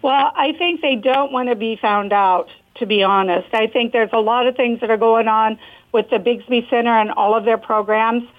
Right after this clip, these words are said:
that they really don't want, um, people to be a hundred percent aware of, and especially their funding sources. Sometimes their funding sources are very, um, secretive. For example,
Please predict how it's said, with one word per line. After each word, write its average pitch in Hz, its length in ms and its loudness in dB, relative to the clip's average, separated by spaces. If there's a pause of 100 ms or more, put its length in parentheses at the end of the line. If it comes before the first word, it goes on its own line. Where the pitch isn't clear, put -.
(340)
that 220 460 2
they 220 160 0
really 254 420 2
don't 233 260 0
want, 214 360 0 (160)
um, 214 380 0
people 240 300 -2
to 208 80 0
be 202 520 0 (420)
a - 60 -4
hundred 233 320 0
percent 233 340 -2
aware 202 380 2
of, 214 80 -2 (320)
and 254 100 0
especially 320 680 -2
their 240 220 2 (240)
funding 254 540 0 (100)
sources. 190 560 0 (420)
Sometimes 311 440 2
their 240 140 2
funding 262 420 -2
sources 220 340 0
are 226 120 0
very, 220 500 2
um, 202 460 0
secretive. 202 500 0
For 247 120 0
example, 220 760 0